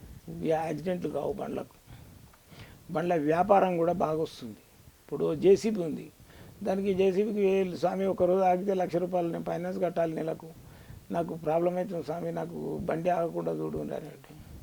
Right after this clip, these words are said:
"ఇలాంటివి కట్టు, ఈ రెండు రుద్రాక్షలు మార్కెట్లో దొరికేటివి తెచ్చుకోండి, ఇది ఈ జీడి గింజలు, ఇవన్నీ గవ్వలు, ఇవి మామూలుగా దొరుకుతాయి,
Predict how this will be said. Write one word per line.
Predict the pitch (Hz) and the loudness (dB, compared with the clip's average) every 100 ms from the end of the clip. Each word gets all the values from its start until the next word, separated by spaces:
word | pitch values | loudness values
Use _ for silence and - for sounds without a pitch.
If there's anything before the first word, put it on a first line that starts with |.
| - - - - - | -20 -20 -20 -20 -12
"ఇలాంటివి | - 165 165 156 | -4 -2 -2 -2
కట్టు, | 151 - 156 151 | -2 -4 -6 -6
ఈ | 147 | -4
రెండు | 156 147 | -4 -2
రుద్రాక్షలు | 156 160 160 175 190 | 0 0 0 -2 -2
మార్కెట్లో | 165 151 156 160 | -4 -4 -4 -2
దొరికేటివి | 156 143 147 143 147 143 | -2 0 -2 -2 -4 -4
తెచ్చుకోండి, | 160 160 - 165 160 | -6 -6 -6 -4 -2
ఇది | 151 160 165 170 170 170 - - - - | -4 -2 -2 0 0 -4 -8 -16 -8 -6
ఈ | |
జీడి | 160 180 180 | 2 4 6
గింజలు, | 180 180 180 202 | 4 4 6 6
ఇవన్నీ | 190 170 175 180 | 6 2 0 -2
గవ్వలు, | 170 175 180 190 | 2 2 4 2
ఇవి | 180 | 0
మామూలుగా | 160 160 165 165 | -2 -2 0 0
దొరుకుతాయి, | 143 135 - - 135 | 0 -2 -2 -2 -2